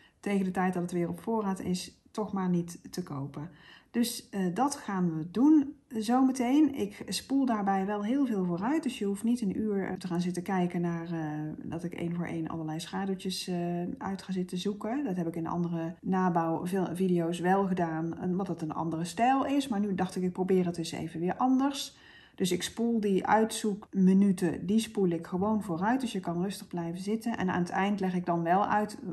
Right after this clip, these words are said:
waarom ik heb gekozen of wat ik heb gekozen en uit welk paletje.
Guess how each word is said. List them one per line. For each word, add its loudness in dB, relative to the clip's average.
waarom 4
ik 0
heb -4
gekozen -6
of -10
wat -4
ik -8
heb -12
gekozen -8
en -6
uit -8
welk -8
paletje. 2